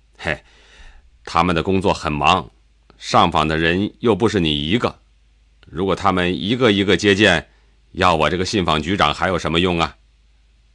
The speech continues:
老大姐，我看你也是一个明事理的人，你有什么诉求就说什么诉求，如果你的诉求合理合法，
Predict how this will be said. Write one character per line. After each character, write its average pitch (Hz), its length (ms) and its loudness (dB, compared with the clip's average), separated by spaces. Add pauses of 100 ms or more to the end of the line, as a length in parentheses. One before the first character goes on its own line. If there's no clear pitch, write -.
老 73 120 -4
大 87 160 2
姐， 80 340 0 (560)
我 76 140 -8
看 82 420 0 (380)
你 92 140 -4
也 95 100 2
是 90 140 -2
一 82 120 -2
个 80 520 -2
明 87 200 -4
事 95 220 -2
理 73 160 -4
的 95 140 0
人， 69 260 -6 (560)
你 92 80 -6
有 101 100 0
什 90 140 -4
么 104 100 -2
诉 110 220 2
求 87 320 -2 (260)
就 76 140 -8
说 110 300 0
什 - 120 -4
么 78 120 -2
诉 78 180 -4
求， 65 260 -12 (720)
如 85 140 -6
果 104 100 0
你 90 120 2
的 90 80 0
诉 101 200 -2
求 92 160 0
合 95 220 -2
理 98 160 2
合 95 160 0
法， 78 400 0